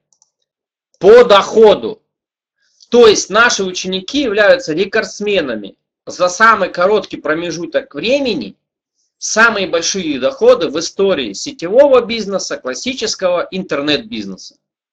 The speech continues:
Понимаете? И если мы ещё раз посмотрим на девятнадцатый год, то обратите внимание, вы попадёте в одну сотую процента,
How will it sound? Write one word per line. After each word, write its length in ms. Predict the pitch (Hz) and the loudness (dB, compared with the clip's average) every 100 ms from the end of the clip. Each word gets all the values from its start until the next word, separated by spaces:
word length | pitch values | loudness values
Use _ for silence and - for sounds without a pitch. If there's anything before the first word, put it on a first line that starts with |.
| _ _ _ _ _ _ _ _ _ _ _ _ _ _ _ | _ _ _ _ _ _ _ _ _ _ _ _ _ _ _
Понимаете? 640 | 127 143 226 269 180 82 - _ _ _ _ _ _ _ _ _ _ _ _ _ _ _ | -6 -2 0 0 -2 -12 -20 _ _ _ _ _ _ _ _ _ _ _ _ _ _ _
И 420 | 185 214 208 - _ - | 0 2 2 0 _ -12
если 440 | 139 226 247 202 | -2 2 2 0
мы 460 | 208 220 196 113 _ _ | 0 0 0 -2 _ _
ещё 340 | 147 - 226 214 | -4 0 4 4
раз 440 | 165 120 - - _ | 2 0 -6 -14 _
посмотрим 560 | 170 160 196 208 156 143 | -4 -2 0 0 0 -4
на 80 | 151 | -4
девятнадцатый 720 | 170 175 170 160 123 - 160 | -4 -8 -2 -2 -2 -8 -6
год, 400 | 175 277 285 _ _ _ _ _ _ _ _ _ - - - | 0 0 0 _ _ _ _ _ _ _ _ _ -20 -14 2
то 120 | 170 | 4
обратите 500 | 160 165 165 214 170 | 4 2 0 -6 -6
внимание, 580 | 156 165 156 127 101 - _ _ _ _ _ _ _ - | -4 -2 0 0 -2 -12 _ _ _ _ _ _ _ -4
вы 220 | 123 254 | 0 4
попадёте 760 | 226 - 185 165 190 - 101 - | 4 2 2 2 0 -2 -12 -6
в 120 | 113 | 0
одну 200 | 160 190 | 0 0
сотую 460 | 196 190 - 135 135 | -4 -4 -4 -6 -4
процента, 640 | 147 - 196 214 131 - | -4 -2 -4 -4 -8 -16